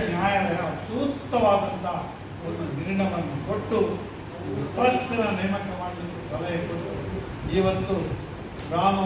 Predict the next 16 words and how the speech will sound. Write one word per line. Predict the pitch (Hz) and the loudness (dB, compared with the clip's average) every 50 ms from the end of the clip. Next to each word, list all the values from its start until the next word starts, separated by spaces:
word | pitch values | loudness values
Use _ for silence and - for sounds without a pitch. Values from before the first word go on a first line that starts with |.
| 185 | 2
ಮಂದಿರದ | 190 190 190 190 185 185 185 - 165 170 160 160 - - - - - - - - - - - - - - | 2 2 2 2 2 2 2 2 2 2 2 2 0 -4 -6 -6 -8 -8 -8 -8 -10 -10 -10 -8 -6 -2
ಮೊದಲನೇ | 170 208 196 233 233 226 226 226 220 220 214 202 190 175 160 | -2 2 4 6 6 6 6 4 2 2 2 2 2 2 2
ಹಂತದ | 180 190 190 - 190 185 180 175 165 - - - - - - - - - - - - | 0 0 0 0 0 0 2 2 2 2 0 0 -4 -6 -8 -10 -10 -10 -10 -8 -4
ಕೆಲಸ | 180 185 190 196 190 180 175 165 156 160 | 0 4 4 4 4 2 2 0 0 2
ನಡೆದಿದೆ. | 196 208 226 220 226 220 208 208 202 190 190 - - - - - - - - - - - - - 147 | 2 2 2 4 4 4 6 6 6 4 4 2 -2 -4 -6 -8 -8 -8 -8 -8 -8 -8 -8 -6 -4
ನಾಳೆ | 165 180 190 190 196 190 185 170 165 | 0 2 4 4 4 4 2 0 0
ಜನವರಿ | 165 180 196 196 196 190 185 185 175 | 0 2 2 2 2 2 2 0 -2
ಇಪ್ಪತ್ತೆರಡನೇ | - 202 196 202 202 196 190 185 185 185 185 180 175 165 170 | 2 2 2 2 2 0 0 0 0 -2 -2 -2 -4 -2 0
ತಾರೀಕು | 175 175 180 185 185 180 180 180 190 185 165 - - - - - - - - - 190 | 0 0 2 0 0 0 0 0 0 0 0 -2 -4 -6 -8 -10 -10 -8 -6 2 4
ಹನ್ನೊಂದು | 202 226 220 226 233 226 220 214 208 | 4 6 6 4 4 2 2 2 2
ಗಂಟೆಯಿಂದ | 202 202 196 196 202 196 185 180 180 180 180 170 170 170 165 - - - - - - - - - - - - 151 175 208 | 2 2 2 2 2 0 0 0 0 0 2 2 2 0 0 -4 -4 -6 -8 -8 -10 -10 -10 -10 -10 -8 -4 4 4 6
ಎರಡು | 226 240 233 240 233 | 6 6 6 4 4
ಗಂಟೆಯವರೆಗೆ | 220 214 214 208 208 196 190 196 190 190 185 185 | 4 2 2 0 0 2 2 2 2 2 0 0
ಮಧ್ಯದಲ್ಲಿ | 185 185 180 202 208 196 196 196 190 185 180 175 | -2 -4 -2 -2 0 2 2 2 2 0 -2 -4
ನಡೆಯತಕ್ಕಂತಹ | 175 175 190 185 - 196 180 175 170 160 - 165 165 170 165 160 - - - - - - - - - - | -4 -2 -2 -2 -2 -4 -4 -4 -4 -4 -2 -2 0 0 0 0 0 -2 -6 -8 -8 -8 -8 -8 -2 4
ಬಾಲರಾಮನ | 165 185 202 202 202 202 196 196 196 202 202 214 - 208 | 6 8 8 8 8 6 6 6 4 2 2 0 -2 -2